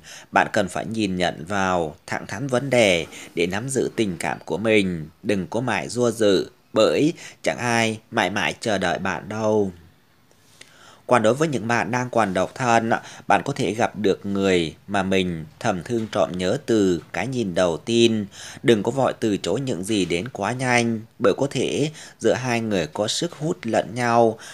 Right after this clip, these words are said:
Hãy thử mở lòng mình xem sao. Bên cạnh đó, trong cái vận trình ngày thứ Tư này với bạn tuổi Sửu lại đang gặp ngày có thiên quan chiếu mệnh. Trái với những thuận lợi trong chuyện tình cảm,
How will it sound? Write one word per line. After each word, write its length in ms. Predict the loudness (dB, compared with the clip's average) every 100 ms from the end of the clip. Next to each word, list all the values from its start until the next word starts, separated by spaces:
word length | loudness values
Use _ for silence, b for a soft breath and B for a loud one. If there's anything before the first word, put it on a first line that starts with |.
| B
Hãy 200 | -6 -4
thử 180 | -4
mở 220 | -4 -2 0
lòng 300 | 0 -2 -2
mình 260 | -2 -4
xem 240 | -8 -8 -6
sao. 580 | -6 -4 -2 0 0 -4 -16 _ _ _ -20 _ _ _ _ b b b
Bên 240 | 0 0 2
cạnh 320 | 0 0 0
đó, 420 | 0 0 0 -2 -6 -4
trong 120 | -2
cái 120 | 0
vận 220 | 2 0 2
trình 180 | -2 -2
ngày 120 | -4
thứ 120 | -4
Tư 240 | -2 2 2
này 260 | 2 0
với 140 | -2 -4
bạn 160 | -6 -6
tuổi 120 | -2
Sửu 640 | -2 0 0 0 0 -4 B B B
lại 200 | 0 2
đang 220 | 0 0
gặp 180 | 0 0
ngày 200 | 0 -2
có 140 | -4 -4
thiên 240 | -2 -2
quan 240 | 0 0 0
chiếu 200 | 0 -2
mệnh. 340 | 0 4 4 2 -6 B B
Trái 200 | 2 2
với 140 | 4 0
những 180 | 0 -4
thuận 220 | -6 -4
lợi 240 | -2 0 0
trong 160 | -4 -6
chuyện 220 | -2 -4 -2
tình 220 | -6 -6
cảm, 500 | -2 -2 -2 -4 -6